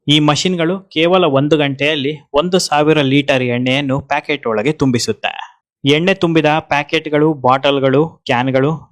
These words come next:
ಲಾರಿ ಒಳಗಡೆ ಹೋಗುತ್ತೆ. ಲಾರಿ ಒಳಗಡೆಯಿಂದ ಅಂಗಡಿಗೆ ಹೋಗುತ್ತೆ, ಅಂಗಡಿಯಿಂದ ನಿಮ್ಮ ಮನೆಗಳಿಗೆ ಬರುತ್ತೆ. ನೋಡಿ ಗೆಳೆಯರೇ,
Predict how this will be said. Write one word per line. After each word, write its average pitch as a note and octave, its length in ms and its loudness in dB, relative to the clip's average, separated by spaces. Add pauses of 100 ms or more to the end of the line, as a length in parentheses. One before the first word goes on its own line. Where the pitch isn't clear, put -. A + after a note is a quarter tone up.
ಲಾರಿ D#3 320 2
ಒಳಗಡೆ B2+ 460 0 (320)
ಹೋಗುತ್ತೆ. - 720 -4
ಲಾರಿ A#2+ 280 2
ಒಳಗಡೆಯಿಂದ B2+ 560 0 (240)
ಅಂಗಡಿಗೆ C3+ 360 0
ಹೋಗುತ್ತೆ, D3 640 -2
ಅಂಗಡಿಯಿಂದ C3 440 0 (240)
ನಿಮ್ಮ D3+ 260 2
ಮನೆಗಳಿಗೆ A2+ 500 -2
ಬರುತ್ತೆ. - 680 -4 (260)
ನೋಡಿ E3+ 260 4
ಗೆಳೆಯರೇ, F3 540 2